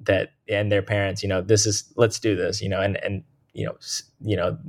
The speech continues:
there's a lot of issues in the camp, especially in the early days where, um, you know, kids have to work just to create some kind of income for their families. And so, um,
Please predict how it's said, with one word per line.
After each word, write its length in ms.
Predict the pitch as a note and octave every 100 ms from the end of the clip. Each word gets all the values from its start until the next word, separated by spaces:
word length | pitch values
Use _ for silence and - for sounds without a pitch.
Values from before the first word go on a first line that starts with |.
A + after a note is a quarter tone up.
| G#2 -
there's 220 | A2+ A2
a 40 | G#2
lot 300 | G#2+ G#2+ G#2+
of 140 | G2+
issues 400 | G#2 - G#2+ G#2
in 80 | G2
the 60 |
camp, 340 | G2 G#2+ G#2 G2+
especially 440 | F#2+ G#2+ G#2 A2
in 80 | G2+
the 100 | G2
early 280 | A2 A2+ G#2
days 400 | G#2 G2 G2+ -
where, 300 | G2+ G2 - - - - _ G2+
um, 400 | G2 F#2+ F#2 - _
you 100 | A#2
know, 120 | G#2 G2
kids 240 | A#2 G2+
have 240 | G#2+ G2
to 100 | G#2+
work 300 | G2+ G#2 G2
just 200 | G#2+ G2+ -
to 260 | G2 F2+ _ _ _ -
create 260 | G#2+ G2+
some 200 | - G#2
kind 180 | - G2+
of 100 | G2
income 340 | G2+ G2+ G2
for 100 | G2+
their 120 | F#2+ F#2+
families. 460 | A2+ A2 A2 G#2+
And 140 | G2+ G2+
so, 320 | G2 G2 F#2+ - - _ -
um, 400 | F#2+ F#2 F#2